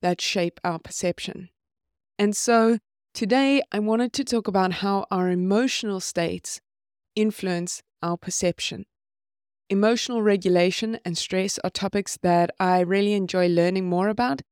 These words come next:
because they seem to affect so many areas of life. Emotions play such a significant role in shaping how we perceive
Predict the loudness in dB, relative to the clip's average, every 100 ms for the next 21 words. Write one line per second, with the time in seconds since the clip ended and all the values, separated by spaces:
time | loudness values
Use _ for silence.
0 | _ _ -6 -2 2 2 2 0 0 0
1 | 0 0 0 2 4 2 0 0 0 2
2 | 0 -2 -6 -6 -6 -8 -16 _ _ _
3 | _ _ _ _ _ _ _ -4 2 4
4 | 2 0 -4 2 4 4 2 -2 0 -2
5 | -4 -4 0 0 0 0 0 4 4 4
6 | 2 -4 -4 0 0 0 -2 -2 0 4
7 | 4 4 2 2 -2 -8 -4 0 0 -2